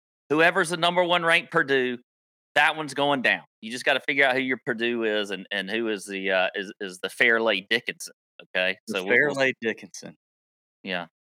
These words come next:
Speaker 2: What the hell is even going on? Um, <laughs> I mean, last year you had, like, Seamus Power came out of a hard group. Takumi Kanaya came out of his group.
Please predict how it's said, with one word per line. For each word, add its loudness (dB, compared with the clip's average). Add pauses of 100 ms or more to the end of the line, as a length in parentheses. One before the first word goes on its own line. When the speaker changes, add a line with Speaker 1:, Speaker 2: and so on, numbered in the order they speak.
(180)
Speaker 2:
What -4
the -4
hell -4
is -8
even -8
going -2
on? -6 (600)
Um, 4 (520)
<laughs> -8
I 6
mean, 4
last 4
year 6
you 4
had, 4
like, 2
Seamus 0
Power 4
came -2
out 4
of -4
a 4
hard 2
group. 0
Takumi -2
Kanaya 4
came -4
out 2
of 2
his -4
group. -2